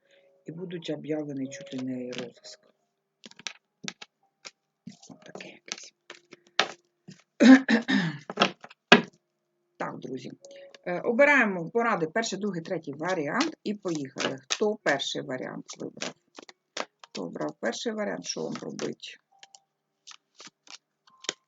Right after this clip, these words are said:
Документи якісь, будь ласка, зробіть.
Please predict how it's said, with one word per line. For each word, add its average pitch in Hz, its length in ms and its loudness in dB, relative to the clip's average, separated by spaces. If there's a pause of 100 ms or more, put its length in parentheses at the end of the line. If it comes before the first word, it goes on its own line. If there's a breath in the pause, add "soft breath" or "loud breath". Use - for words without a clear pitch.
(1200 loud breath)
Документи 214 600 0
якісь, 160 280 -2
будь 165 240 -4
ласка, 165 340 -2
зробіть. 175 600 -8